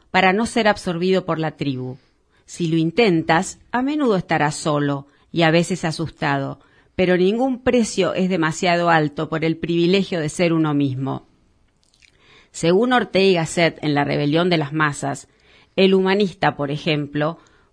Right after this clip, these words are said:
puede concebir la élite no como un plano o categoría social, sino como el conjunto de los individuos dispersos que intentan superarse a sí mismos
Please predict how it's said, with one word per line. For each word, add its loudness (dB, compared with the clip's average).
puede 2
concebir 0
la 4
élite 0
no 4
como 0
un -2
plano 2
o -2
categoría -2
social, -2
sino -2
como 0
el 0
conjunto 0
de 2
los -2
individuos -2
dispersos -2
que -2
intentan -2
superarse 0
a -2
sí -6
mismos -4